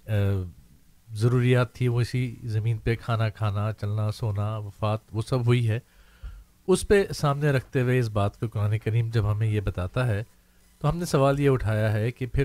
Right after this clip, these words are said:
قرآن تو ہمیں یہ ثبوت دے رہا ہے اور آن حضور صلی اللہ علیہ وسلم سے پہلے کے تمام انبیاء کا ذکر کر رہا ہے، تو اس فہرست میں آپ حضرت عیسیٰ کو کہاں دیکھیں گے؟ قرآن کریم سے کون سا وہ ثبوت ہمیں دیں گے جہاں یہ لکھا ہوا ہو کہ وہ آج بھی اوپر بیٹھے ہوئے ہیں آسمان پر،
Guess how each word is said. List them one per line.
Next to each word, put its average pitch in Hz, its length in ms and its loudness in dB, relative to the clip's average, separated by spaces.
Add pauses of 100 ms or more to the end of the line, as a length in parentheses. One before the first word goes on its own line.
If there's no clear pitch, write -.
(100)
قرآن 127 340 2
تو 127 220 0
ہمیں 120 120 0
یہ 120 120 2
ثبوت 113 380 -2
دے 107 120 2
رہا 107 80 0
ہے 117 40 2
اور 123 100 2
آن 110 240 2
حضور 110 240 0
صلی 113 260 -4
اللہ 104 200 0
علیہ 110 280 2
وسلم 110 420 0
سے 120 140 -6
پہلے 101 320 -2
کے 113 140 -8
تمام 101 320 -2
انبیاء 95 420 -2
کا 117 80 -4
ذکر 123 320 -4
کر 104 180 -4
رہا 92 340 -4
ہے، 98 140 -8 (760)
تو 160 180 0
اس - 220 -2 (180)
فہرست 135 440 2
میں 131 120 0
آپ 113 240 0
حضرت 107 280 0
عیسیٰ 117 440 -2
کو - 100 -12
کہاں 110 260 0
دیکھیں 120 360 -4
گے؟ 151 180 -8
قرآن 110 300 -2
کریم 117 360 -2 (720)
سے 143 80 0
کون 135 280 -2
سا 156 100 0
وہ 135 140 4
ثبوت 117 460 0
ہمیں 117 240 4
دیں 123 300 2
گے 120 140 2
جہاں 110 260 2
یہ 113 140 0
لکھا 107 280 -4
ہوا 110 160 2
ہو 104 220 2
کہ - 140 -6
وہ 110 180 2
آج 104 240 0
بھی 123 120 -2
اوپر 110 300 -2
بیٹھے 104 340 -2
ہوئے 113 140 0
ہیں 110 240 2
آسمان 101 480 -2
پر، 117 200 -2